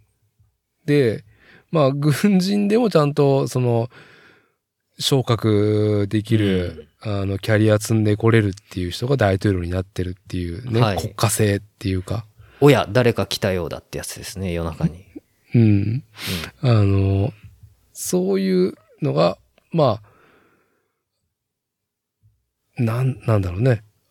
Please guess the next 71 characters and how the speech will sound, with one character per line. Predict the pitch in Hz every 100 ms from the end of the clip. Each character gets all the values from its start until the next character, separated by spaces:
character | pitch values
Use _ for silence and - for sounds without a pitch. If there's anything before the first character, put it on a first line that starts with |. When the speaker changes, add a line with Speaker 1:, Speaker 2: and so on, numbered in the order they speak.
| _ -
Speaker 1:
ス | -
タ | 113
ン | 123
ダ | 127 120
ー |
ド | 104
っ | 92
て | - 95
い | 90
う |
か、 | - 90
ま | 95 92
あ、 |
そ | - 104
う | 101
い | 98
う |
時 | 95 104
代 | 104 107
だ | 101
っ |
た | 104 87
っ | - -
て |
い | 90 85
う。 | 92 - _ _ _ 117
Speaker 2:
う |
ん、 | 113 104 90 78 -
こ | 117
と | 110 92
み | 87
た | 80
い | 80
で | 80
す | -
ね。 | 95 101 85 - - - - _ _ - - - - - - _ _ _ -
Speaker 1:
い |
や | 127
ー。 | 123 120 117 110 107 104 101
Speaker 2:
ま |
あ、 | 160
そ | 190
ん | 190
な |
中 | 180 175 143
で | 110
奴 | 120
隷 | 120 127
の | 131
人 | 139 123
た | 107
ち | -
っ |
て | -
い |
う | 165
の | 180
は、 | 110
ま | 107 87 -
あ、 | - 113 101
Speaker 1:
は |
い。 | 98 -
Speaker 2:
小 | - 135
さ | 147
い | 117
頃 | 117 113
か | 185
ら | 214 - _ _ _ _ _ _ _ - -
主 | - 151
人 | 135 127 104
の | 98